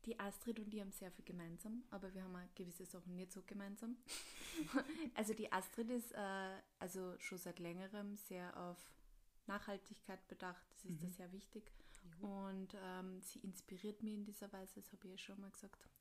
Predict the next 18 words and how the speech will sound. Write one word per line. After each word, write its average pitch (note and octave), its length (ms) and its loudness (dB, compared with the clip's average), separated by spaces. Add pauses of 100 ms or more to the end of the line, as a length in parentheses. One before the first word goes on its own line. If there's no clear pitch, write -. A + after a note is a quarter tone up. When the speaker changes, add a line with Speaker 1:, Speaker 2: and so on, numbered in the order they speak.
(100)
Speaker 1:
sehr. G3 120 -2
Speaker 2:
Das A#3 120 0
freut - 320 -18
mich - 160 -14
sehr. - 280 0
Speaker 1:
Ähm, G3+ 720 6 (440)
und, G3 520 2 (200)
ähm, F#3 540 0
einer A3+ 420 10 (200)
der G3 400 6
Gründe G#3+ 440 8
oder F#3+ 140 0
meiner F#3 420 -2
Aufhänger, F#3+ 480 0
warum F#3+ 340 0
ich G#3 380 2
damals F#3+ 560 -2
auch, F3+ 360 -2